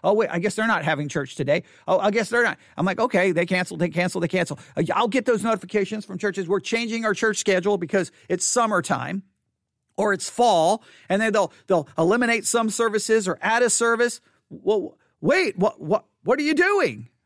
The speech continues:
Y-, y-, you can't do that. You, it's gotta be the same all the time. No, you, you can make modifications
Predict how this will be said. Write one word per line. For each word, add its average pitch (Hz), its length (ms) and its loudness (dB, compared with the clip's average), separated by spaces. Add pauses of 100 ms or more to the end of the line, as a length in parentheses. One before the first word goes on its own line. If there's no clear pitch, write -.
(140)
Y-, 175 160 -2
y-, 214 160 -2
you 262 140 0
can't 320 300 2
do 370 200 4
that. 226 380 0
You, 202 220 -2
it's - 180 -2
gotta 247 220 2
be 254 180 -2
the 233 100 -2
same 254 340 2
all 240 180 4
the 226 100 -2
time. 147 340 -2
No, 165 320 0 (260)
you, 196 180 -6
you 196 120 -10
can 185 160 -4
make 185 220 0
modifications 175 920 -2